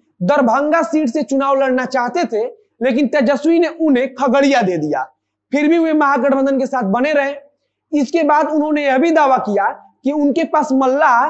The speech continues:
और अति पिछड़ी जातियों का समर्थन है और यही कारण है कि अब तेजस्वी यादव के आंखों में मुकेश सहनी चुभने लगे हैं। जाते जाते आपको बता दूं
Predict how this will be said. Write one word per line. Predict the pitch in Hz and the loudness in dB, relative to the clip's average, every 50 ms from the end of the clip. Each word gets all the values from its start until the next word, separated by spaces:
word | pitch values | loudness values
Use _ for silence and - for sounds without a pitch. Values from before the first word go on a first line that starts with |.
| - - - - - _ - | -4 -8 -14 -20 -12 _ 0
और | 262 285 - - 285 | 0 0 0 0 0
अति | 294 294 - 370 330 | 0 2 2 0 0
पिछड़ी | - 330 311 - - 294 320 294 | 2 0 0 0 0 0 0 2
जातियों | 226 285 277 - - 269 285 262 | 2 0 0 0 0 -2 0 0
का | 262 262 | -2 -4
समर्थन | - 269 254 254 254 247 254 320 330 285 226 | -4 -4 -4 -2 -2 -2 -2 -2 -2 -2 -2
है | 196 208 233 - - _ _ _ - | -4 -6 -8 -10 -14 _ _ _ -2
और | 240 254 262 | 0 0 2
यही | 277 277 277 330 311 - | 2 2 2 2 0 0
कारण | - 294 277 294 302 294 254 | 0 2 2 2 2 2 2
है | 254 294 285 | 0 0 0
कि | - 269 | 0 -2
अब | 285 240 | -2 -2
तेजस्वी | 277 - 262 247 262 254 - 311 320 294 | -2 -2 0 0 0 -2 -2 -4 -2 -2
यादव | 277 254 247 233 277 | 0 0 0 0 0
के | 269 285 254 | 0 -2 -4
आंखों | 240 240 233 240 320 302 | -4 -4 -4 -4 -2 -2
में | 247 214 233 269 - _ _ _ _ _ - | -2 -4 -6 -8 -12 _ _ _ _ _ -2
मुकेश | 220 254 247 233 320 330 311 | -2 0 0 0 0 -2 0
सहनी | 320 285 254 226 240 285 240 | 0 0 0 0 0 -2 0
चुभने | - 320 320 294 285 277 240 | 0 0 2 2 2 2 2
लगे | 214 185 165 160 | 2 0 0 -2
हैं। | 151 - 139 - - _ _ _ _ _ _ - | -6 -8 -12 -18 -20 _ _ _ _ _ _ -4
जाते | 165 247 262 269 269 277 349 330 | -2 0 0 0 0 0 0 2
जाते | 311 311 302 302 320 311 | 2 2 0 2 2 0
आपको | 294 240 - 285 277 | 0 0 0 0 0
बता | 262 269 - 277 285 311 | 0 0 0 0 0 2
दूं | 226 214 226 247 | 0 0 -2 -4